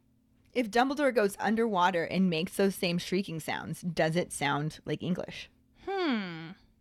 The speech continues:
Speaker 1: What do you think?
Speaker 2: That's actually an interesting thought.
Speaker 1: Yeah, that's my thought. I wanna know.
Speaker 2: Yeah, I would love to know what our keepers think about that.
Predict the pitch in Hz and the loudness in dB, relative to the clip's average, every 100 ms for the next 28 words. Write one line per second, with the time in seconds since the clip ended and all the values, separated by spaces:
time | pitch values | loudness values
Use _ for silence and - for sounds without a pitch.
0 | - 185 175 175 170 - - _ 247 302 | -6 -4 -2 -4 -6 -12 -18 _ -2 -2
1 | - 320 320 - 277 269 262 247 _ _ | 0 0 0 -2 -4 -2 -2 -4 _ _
2 | 247 233 233 247 - 311 294 403 - - | 0 2 2 -2 -6 -6 -4 -6 -6 -12
3 | - 233 180 - 240 _ 165 202 190 - | -2 0 0 -2 -16 _ -10 -4 -4 -4
4 | - _ _ _ _ _ - 170 151 160 | -10 _ _ _ _ _ -8 -4 -4 -4
5 | 139 - _ 262 302 240 294 392 247 233 | -6 -8 _ -2 0 2 0 0 0 0
6 | 226 233 220 208 185 - 240 - - - | 0 0 0 0 -4 -6 -8 -6 -10 -10
7 | - - - - 78 | -12 -10 -10 -10 -14